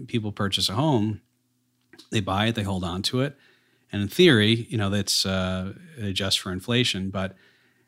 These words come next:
I bring this up because not only does the purchase price sort of adjust,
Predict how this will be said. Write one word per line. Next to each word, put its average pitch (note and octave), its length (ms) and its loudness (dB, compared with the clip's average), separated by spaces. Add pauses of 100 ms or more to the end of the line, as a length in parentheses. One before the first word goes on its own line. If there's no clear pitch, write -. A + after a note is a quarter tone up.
I B2 100 0
bring G3+ 220 4
this D3 180 4
up D#3 220 2
because A2+ 640 0 (540)
not C3+ 240 6
only C#3+ 180 6
does A2 540 2
the F#2+ 100 -10
purchase D#3+ 420 0
price F2+ 400 -4
sort G2 280 -2
of F#2 80 -6
adjust, F#2 520 -4